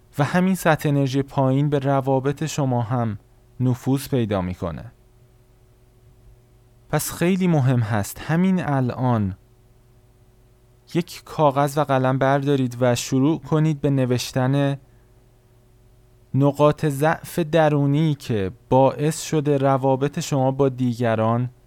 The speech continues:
به مشکل بر بخوره. مثلاً ممکنه برای سالها در مورد قد خودتون به فرض دچار ناامنی و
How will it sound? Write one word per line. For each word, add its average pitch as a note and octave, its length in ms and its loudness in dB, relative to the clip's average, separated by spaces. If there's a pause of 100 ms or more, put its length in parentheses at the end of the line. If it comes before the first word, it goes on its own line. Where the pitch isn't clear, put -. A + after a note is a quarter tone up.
(320)
به B2+ 120 0
مشکل B2 520 0
بر G2+ 220 0
بخوره. E2+ 480 -10 (2500)
مثلاً D#3+ 440 2
ممکنه D#3+ 520 0
برای D3 400 2
سالها B2+ 840 2 (100)
در A#2 200 2
مورد A2+ 600 0 (460)
قد D3 360 2
خودتون G#2 640 -4
به A#2+ 100 -4
فرض G2 500 -4 (360)
دچار C3 400 2
ناامنی A#2+ 720 0
و G#2+ 280 0